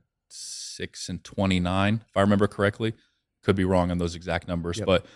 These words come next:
Speaker 1: um, struggle, struggles finishing at the rim right now. I think he's been tasked to run the offense as, like, the one, and that's just not what he's gonna do at the N B A level.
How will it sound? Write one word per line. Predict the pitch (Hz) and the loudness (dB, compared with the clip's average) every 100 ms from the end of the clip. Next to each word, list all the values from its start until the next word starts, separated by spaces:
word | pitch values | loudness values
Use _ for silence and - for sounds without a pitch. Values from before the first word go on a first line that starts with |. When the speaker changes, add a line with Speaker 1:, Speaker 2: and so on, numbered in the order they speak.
| _ _ _ | _ _ _
Speaker 1:
um, | 104 95 90 90 | 0 2 2 -2
struggle, | - - 117 113 - _ | -6 2 6 6 2 _
struggles | - 117 110 - | 0 4 4 4
finishing | 107 101 101 | 2 2 0
at | |
the | 95 | 0
rim | 90 92 92 | 2 2 2
right | 85 | -2
now. | 92 90 90 _ _ _ _ - | -2 -4 -6 _ _ _ _ -4
I | 107 | -2
think | - 127 | 4 2
he's | - 113 | 6 4
been | 104 101 98 - - | 4 2 0 -4 -16
tasked | - 87 92 - - | -6 -4 -4 -6 -6
to | 104 | -2
run | 92 92 90 | 2 2 2
the | |
offense | - 90 - 90 87 | 2 -2 -2 -6 -6
as, | |
like, | 87 - | -8 -6
the | 80 | -6
one, | 80 78 85 127 - _ _ | -4 -4 -2 -4 -8 _ _
and | 98 95 | 2 4
that's | 90 | 2
just | - 92 101 | -2 -4 0
not | 87 82 | 0 0
what | 90 | 0
he's | - | 0
gonna | 95 | 0
do | 85 90 | 2 0
at | 82 | 0
the | 85 | -4
N | 87 | -4
B | 87 | -4
A | 82 | -4
level. | 80 90 - | -4 -6 -8